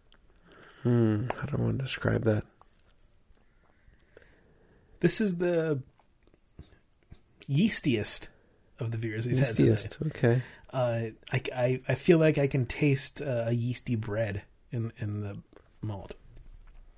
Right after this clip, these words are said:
Speaker 2: Um, and I'm getting a lot of those yeasty esters,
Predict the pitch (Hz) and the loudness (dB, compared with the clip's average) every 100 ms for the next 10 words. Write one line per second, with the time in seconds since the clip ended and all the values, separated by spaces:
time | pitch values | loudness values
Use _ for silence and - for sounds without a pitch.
0 | - - - - - _ _ - 123 117 | -20 -20 -20 -20 -20 _ _ -2 0 0
1 | 113 110 107 _ _ _ _ _ _ _ | -2 -4 -6 _ _ _ _ _ _ _
2 | - _ _ _ _ _ _ _ _ _ | -20 _ _ _ _ _ _ _ _ _
3 | _ _ _ _ _ - - - 127 120 | _ _ _ _ _ -20 -18 -2 2 2
4 | 127 131 139 139 127 113 - _ _ _ | 4 6 6 6 4 0 -6 _ _ _
5 | _ - - - - - 123 123 127 127 | _ -20 -20 -20 -20 -4 0 8 10 10
6 | 117 123 120 113 110 107 - - - - | 6 4 6 4 2 -2 -6 -14 -20 -20
7 | - _ _ _ - - - 127 120 - | -20 _ _ _ -20 -20 -6 -2 -2 0
8 | 117 107 - 104 98 - | -2 -2 -4 -4 -4 -8